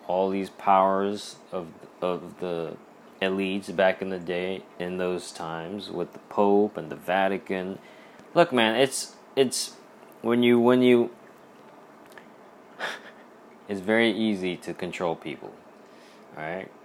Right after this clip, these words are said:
First, you need the money and the gun, guns, basically, the, the weapons. Okay, you have that.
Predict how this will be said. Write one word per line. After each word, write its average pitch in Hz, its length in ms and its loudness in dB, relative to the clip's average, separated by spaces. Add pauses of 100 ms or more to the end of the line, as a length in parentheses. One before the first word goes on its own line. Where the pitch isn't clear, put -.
(240)
First, 95 380 -2 (140)
you 85 160 -10
need 87 320 -6 (260)
the 73 260 -6
money 95 540 -4 (120)
and 80 380 -10 (200)
the 69 220 -10 (240)
gun, 98 340 -4 (840)
guns, 113 600 -2 (420)
basically, 113 520 -4
the, - 300 -8 (380)
the - 80 -10
weapons. 117 580 -4
Okay, 110 420 -8
you 90 80 -8
have 90 240 -4
that. 95 280 -2